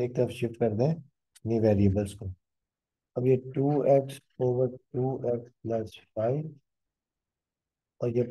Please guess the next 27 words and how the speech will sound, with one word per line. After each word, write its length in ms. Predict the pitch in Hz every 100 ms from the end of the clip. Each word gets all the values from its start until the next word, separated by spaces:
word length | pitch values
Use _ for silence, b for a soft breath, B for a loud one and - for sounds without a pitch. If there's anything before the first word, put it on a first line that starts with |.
| -
plus 440 | 123 139 139 - - _ _ _ _
five 260 | 117 117 120 123
upon 440 | 110 120 135 151 - _ _ _
four 360 | 117 120 131 127 -
x 260 | 120 120 - -
और 100 | 113 - -
प्लस 300 | 131 165 - _ 113
ten। 220 | 123 156 - _ _ _ _ _ _ _ _ -
is 180 | 123 117
equal 280 | 117 135 131
to 100 | 127
two 180 | 131 123 127
by 140 | 120 170 - - _ _ -
three। 180 | 95 95 92 - _ _ _ _ _ _ _ -
अच्छा 180 | 147 156
बेटा, 240 | 160 165
आप 140 | 156 -
कोशिश 300 | 131 127 147
करेंगे 320 | 151 147 143 143 -
एलसीएम 340 | 131 123 143 147
ना 140 | 156 127
दोनों 280 | 120 131 139
का 80 | 139
same 340 | - 123 139 139
factor 340 | 131 117 131 131
आ 100 | 127
जाए। 160 | 143